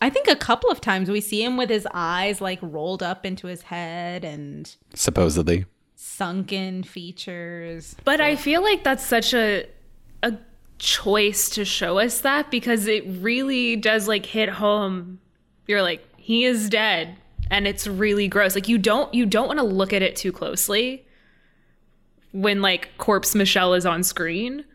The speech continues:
Speaker 3: So you almost, like, it almost keeps you from, like, questioning too much. I know you guys just loved my naming
Speaker 2: Corpse
Speaker 3: of that character,
Speaker 2: Michelle.
Speaker 3: and you're welcome.
Speaker 1: <laughs> Corpse Michelle.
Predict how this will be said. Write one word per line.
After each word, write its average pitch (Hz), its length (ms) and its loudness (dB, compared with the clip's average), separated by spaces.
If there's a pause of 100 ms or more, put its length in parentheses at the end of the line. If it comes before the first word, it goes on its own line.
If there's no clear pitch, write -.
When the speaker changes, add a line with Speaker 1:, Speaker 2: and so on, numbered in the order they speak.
(560)
Speaker 3:
So - 140 2
you 226 200 2
almost, 254 440 2
like, 233 240 2
it 214 100 2
almost 240 320 2
keeps 196 320 -6
you 220 160 0
from, 190 300 -2
like, 127 280 -4
questioning 247 1160 0
too 285 320 2
much. 285 400 2
I 220 100 2
know 220 120 4
you 220 180 4
guys 240 260 2
just 226 180 -8
loved 185 380 0
my 175 120 -2
naming 170 140 0
Speaker 2:
Corpse 139 200 6 (140)
Speaker 3:
of - 80 0
that 135 60 4
character, - 20 -
Speaker 2:
Michelle. 143 540 4
Speaker 3:
and 175 80 6
you're 196 120 2
welcome. 240 680 0
Speaker 1:
<laughs> - 40 -18
Corpse - 340 -12
Michelle. - 520 -20